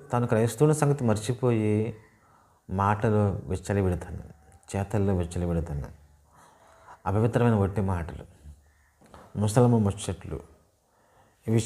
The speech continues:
చేయటం వల్ల క్రీస్తుకే కళంకం వచ్చేస్తుంది, క్రైస్తవ్యానికి కళంకం వచ్చేస్తుంది. నువ్వు క్రీస్తుని నమ్ముకున్నావు కదా, నువ్వు ప్రభుని వెంబడిస్తావని చెప్పుకుంటున్నావు కదా, అలాంటప్పుడు నువ్వు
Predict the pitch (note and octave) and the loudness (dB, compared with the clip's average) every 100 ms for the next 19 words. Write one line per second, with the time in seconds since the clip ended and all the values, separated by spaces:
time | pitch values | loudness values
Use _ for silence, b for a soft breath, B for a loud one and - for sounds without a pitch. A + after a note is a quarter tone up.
0 | C3 D3+ D#3+ D#3 C#3+ C3+ B2 G#2+ A2 - | 8 8 8 6 6 6 6 4 2 2
1 | B2+ C3+ - C3+ C#3+ A#2+ A2+ A#2+ A#2 A2+ | 4 4 2 2 2 4 2 0 0 -2
2 | G#2+ G2 F#2+ - C#2 - - _ _ _ | 0 -2 -4 -10 -14 -14 -20 _ _ _
3 | b b b b b G2 A2+ A2+ C#3+ C#3 | b b b b b -2 -2 2 4 4
4 | C#3 A#2+ A#2 A2+ A2 G#2 G2 - D2+ C#2 | 4 4 2 2 0 0 -6 -6 -10 -10
5 | - - _ _ _ b b b b b | -12 -20 _ _ _ b b b b b
6 | b b b A#2+ A2+ B2 B2 C#3 A#2 A#2+ | b b b -4 4 2 6 4 6 4
7 | C#3 B2+ G#2 F2 E2 E2 E2+ - - _ | 2 2 0 0 -2 -2 -4 -12 -20 _
8 | _ b b b - B2+ A#2 A2 C3+ B2+ | _ b b b -4 -2 4 6 6 6
9 | G#2+ B2+ C#3+ C#3 C3 A2+ G#2 A#2+ A#2+ G#2 | 8 6 6 4 2 2 -2 -2 -2 -2
10 | G2 F2 F2 E2+ D#2+ - - - b b | -4 -4 -2 -4 -4 -8 -20 -20 b b
11 | b b b b b - C#3+ C#3 C#3 D#3+ | b b b b b 2 6 8 6 6
12 | E3 D#3+ D3 C3+ B2+ C3 | 4 6 6 6 4 2